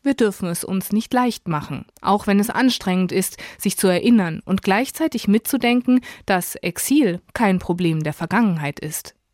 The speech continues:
Die Literatur ist dabei eine Hilfe. Sie ist ein geistiges Nahrungsmittel.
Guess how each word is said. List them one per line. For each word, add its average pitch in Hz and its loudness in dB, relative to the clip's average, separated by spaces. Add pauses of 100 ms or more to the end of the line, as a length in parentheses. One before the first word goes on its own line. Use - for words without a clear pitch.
(400)
Die 240 4
Literatur 277 2
ist - -2
dabei 214 0
eine 208 2
Hilfe. 165 -2
Sie - -4
ist 214 -2
ein 202 4
geistiges 196 0
Nahrungsmittel. 196 2